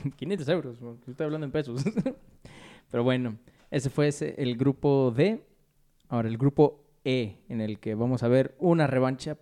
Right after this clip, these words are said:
¿Puede ser revancha o vas-, puede ser otra humillación? Porque el Bayern Múnich, como cabeza del bombo y cabeza de grupo, recibe, bueno, va a tener que enfrentarse a tres equipos,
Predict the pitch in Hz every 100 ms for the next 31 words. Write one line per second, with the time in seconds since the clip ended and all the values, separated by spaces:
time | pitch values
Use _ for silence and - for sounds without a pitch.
0 | _ - 135 175 240 226 233 208 208 240
1 | - 143 127 127 127 123 - 147 135 147
2 | - 180 170 160 147 139 127 175 214 _
3 | _ _ _ _ _ - 135 139 - 127
4 | 156 180 160 160 156 156 - - 123 117
5 | 110 110 117 123 120 113 110 107 107 -
6 | 120 120 123 120 113 - 113 110 110 104
7 | 104 113 113 139 147 - _ _ _ _
8 | _ _ _ - 113 - 156 147 143 147
9 | _ - _ _ _ _ - 143 135 120
10 | 131 143 135 143 131 127 139 139 135 127
11 | 127 127 131 135